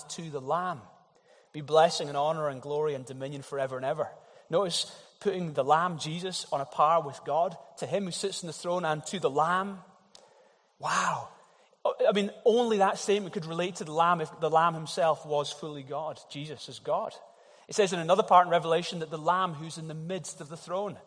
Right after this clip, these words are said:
You have to understand, God would not share his throne with anyone. And yet Jesus in the midst of the throne describes Jesus as fully God and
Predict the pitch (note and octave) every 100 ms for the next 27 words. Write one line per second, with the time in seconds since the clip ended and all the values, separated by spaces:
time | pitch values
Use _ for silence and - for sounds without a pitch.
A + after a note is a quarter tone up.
0 | _ _ _ _ _ _ D#3+ G#3 G#3 F#3+
1 | G#3 E3+ E3 F#3+ F#3+ F3 F3+ F3 - F3+
2 | D#3+ D#3+ - D#3+ D#3+ D3+ E3 F#3 F3 A#2
3 | - - - D#3+ E3 C#3 F#3 G3 G3 F3
4 | D3+ D#3 F#3 F#3 E3+ - - F#3 D#3 D3+
5 | - F3 E3 D#3 - F#3 D3+ C#3+ - -
6 | F#3 F3+ D3+ F3 D#3 C#3 C3+